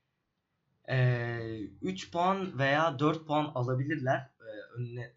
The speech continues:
hani, önünde olan maçlarından ve küme düşmüş bir takım daha önce.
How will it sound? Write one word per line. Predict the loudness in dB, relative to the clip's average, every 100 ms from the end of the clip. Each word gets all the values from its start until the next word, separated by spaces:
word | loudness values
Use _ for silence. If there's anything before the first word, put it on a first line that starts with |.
| _
hani, | -12 -10 -10 -16 _ _ _ _ _ -6
önünde | -2 2 2
olan | 2 0
maçlarından | -2 -6 -6 -8 -4 -2 -4 -6 _ _ _ _ _
ve | -4 -2 -2
küme | -2 0
düşmüş | -2 -6 -6 -6
bir | -4
takım | -4 -4
daha | 0 0 -2
önce. | -4 -6 -8